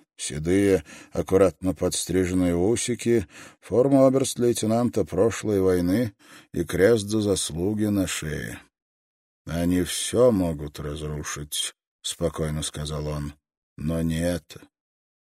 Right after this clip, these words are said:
Это уничтожить невозможно. Музыка будет жить вечно,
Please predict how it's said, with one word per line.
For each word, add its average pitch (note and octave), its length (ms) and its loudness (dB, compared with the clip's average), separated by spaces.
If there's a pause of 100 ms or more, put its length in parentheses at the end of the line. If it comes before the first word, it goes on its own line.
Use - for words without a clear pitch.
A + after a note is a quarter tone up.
(320)
Это G2 300 2
уничтожить G#2+ 760 2
невозможно. E2+ 1040 -4 (720)
Музыка E2 560 -2
будет D2+ 300 -8
жить D#2 280 -6
вечно, D#2 680 -4